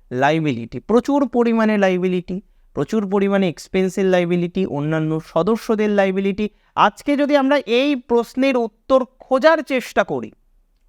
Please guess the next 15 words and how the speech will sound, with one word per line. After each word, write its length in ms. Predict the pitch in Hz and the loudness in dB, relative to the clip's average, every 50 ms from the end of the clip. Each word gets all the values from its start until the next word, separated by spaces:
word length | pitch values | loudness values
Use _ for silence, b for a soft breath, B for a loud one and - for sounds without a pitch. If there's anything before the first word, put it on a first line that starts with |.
| _ - | _ -18
যে 480 | 123 127 156 233 262 254 196 165 180 196 - _ _ _ _ _ _ _ - _ _ _ _ - _ _ _ _ _ _ _ _ _ | -8 0 4 6 6 6 6 2 0 -4 -6 _ _ _ _ _ _ _ -20 _ _ _ _ -20 _ _ _ _ _ _ _ _ _
কতটা 500 | - 147 156 - - 196 202 - 240 240 | -4 -2 -2 0 0 -4 -2 0 0 0
ম্যানেজ 560 | 214 165 139 131 131 139 160 190 208 202 - | 0 0 0 0 0 2 2 0 0 -2 -4
করে 240 | - - - 214 214 196 | -10 -2 0 2 4 4
এগোতে 300 | 156 131 143 156 - 170 | 2 2 -2 -2 -2 -2
পারবেন 360 | - - 123 - 98 80 78 80 | -4 -4 -8 -8 -8 -10 -10 -12
আপনারা, 400 | - - _ - 80 - - _ _ _ _ _ _ _ - _ _ _ _ _ - | -12 -14 _ -18 -18 -18 -18 _ _ _ _ _ _ _ -20 _ _ _ _ _ 0
আমি 220 | 151 165 202 208 | 0 2 4 4
নির্বিঘ্নে 1200 | 196 175 165 170 180 202 202 226 196 214 240 233 202 196 196 240 233 233 233 233 240 233 233 262 - _ _ _ _ - | 2 2 2 2 2 2 2 2 2 2 2 2 0 0 2 2 4 4 4 2 0 0 -2 -6 -10 _ _ _ _ -10
দুবার 360 | 135 139 180 185 202 208 202 | -4 -2 0 4 4 4 4
না 320 | 185 170 151 151 156 165 170 | 4 0 2 2 2 2 2
ভেবে 280 | 165 185 190 202 196 | 0 0 0 2 0
এটুকু 280 | 175 156 190 185 - 196 | 0 0 -2 -2 2 4
আপনাদের 420 | 180 165 - 165 160 151 151 143 | 4 4 4 0 -2 -2 -2 -2
উত্তর 320 | 139 127 _ _ - 151 | -4 -6 _ _ -4 -4